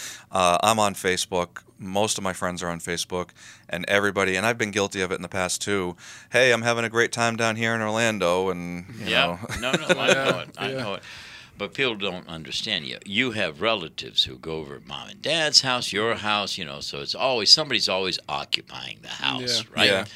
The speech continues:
Speaker 2: So, you know.
Speaker 1: We have a, because we have two dogs, we have somebody stay at our house and dog sit when we're away.
Speaker 2: Sure, absolutely.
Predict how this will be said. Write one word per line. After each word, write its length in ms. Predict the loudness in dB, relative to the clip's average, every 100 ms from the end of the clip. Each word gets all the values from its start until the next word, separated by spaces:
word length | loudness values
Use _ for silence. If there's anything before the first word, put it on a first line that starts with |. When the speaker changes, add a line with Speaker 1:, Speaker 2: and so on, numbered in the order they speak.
| -16
Speaker 2:
So, 320 | -12 -10 -12 -16 -18 -18 -14
you 60 | -12
know. 160 | -12 -14 -8
Speaker 1:
We 80 | -2
have 200 | 0 2
a, 240 | 4 2 0 -8
because 300 | -4 0 2
we 100 | 2
have 140 | -2 -2
two 160 | -4
dogs, 340 | 0 2 2 0
we 80 | -2
have 140 | 0
somebody 300 | -2 -2 -2
stay 280 | 0 2 2
at 100 | 2
our 100 | 0
house 280 | 0 -2 -4
and 100 | -2
dog 260 | 0 0
sit 200 | -2 -4
when 140 | -6 -6
we're 240 | -2 -2
away. 160 | 0 0
Speaker 2:
Sure, 240 | -2 -6 -10 -8
absolutely. 680 | -4 -2 -4 -4 -6 -8